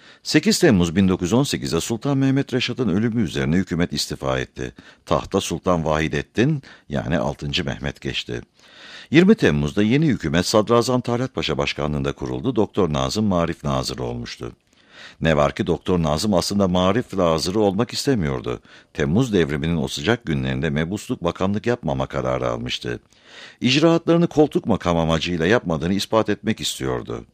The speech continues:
Ancak başta Talat Paşa'nın ve İttihatçı diğer arkadaşların ısrarı sonucu görevi kabul etmek zorunda kaldı. Hatta ilk gün Sadrazam Talat Paşa onu kolundan tutup makamına oturttu.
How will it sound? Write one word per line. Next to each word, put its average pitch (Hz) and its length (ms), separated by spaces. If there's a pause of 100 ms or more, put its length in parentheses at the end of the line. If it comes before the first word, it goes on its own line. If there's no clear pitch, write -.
(580)
Ancak 151 380
başta 104 260
Talat 95 300
Paşa'nın 82 340
ve 69 80
İttihatçı 92 520
diğer 95 240
arkadaşların 76 560
ısrarı 92 540
sonucu 67 420
görevi 87 300
kabul 82 240
etmek 73 320
zorunda 64 320
kaldı. 60 400 (520)
Hatta 139 400
ilk 101 200
gün 180 140
Sadrazam 110 540
Talat 117 300
Paşa 135 180
onu 107 180
kolundan 127 440
tutup - 240
makamına 113 520
oturttu. 64 600